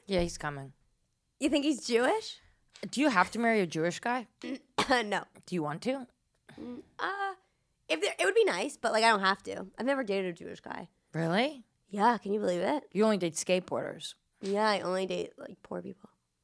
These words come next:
Speaker 2: <laughs>
Speaker 1: Yeah, I know. I love that for you. Um,
Speaker 2: Thank you.
Speaker 1: I love that for you.
Speaker 2: So that's my psychic. Um, what's another psychic thing? My,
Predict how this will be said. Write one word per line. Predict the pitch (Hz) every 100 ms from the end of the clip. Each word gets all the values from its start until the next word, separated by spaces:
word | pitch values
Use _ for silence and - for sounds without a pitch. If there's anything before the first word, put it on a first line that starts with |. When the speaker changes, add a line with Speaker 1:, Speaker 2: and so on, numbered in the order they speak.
| _
Speaker 2:
<laughs> | 262 240 - - 294 - 180 - 240 208 - - - - - - _ - - _ _ - - _ _ _ _ - 185 165 160 151 151 143 135 - - - - - - - -
Speaker 1:
Yeah, | 208 214
I |
know. | 214 139
I | 143 160
love | 147 131
that | 127 -
for | 143
you. | 143 139 - _
Um, | 180 180 175 214
Speaker 2:
Thank | -
you. | - 165 202 -
Speaker 1:
I | 165
love | - -
that | - -
for | -
you. | - - - - -
Speaker 2:
So | 247
that's | 254
my | 294 302
psychic. | 277 214 214 208 - - _ _ - 202 -
Um, | 196 196 185 185 175 165 - _ _ - _ _
what's | - 196
another | 320 240 208 202
psychic | 196 165 165 - -
thing? | - 170
My, | 185 196 190 180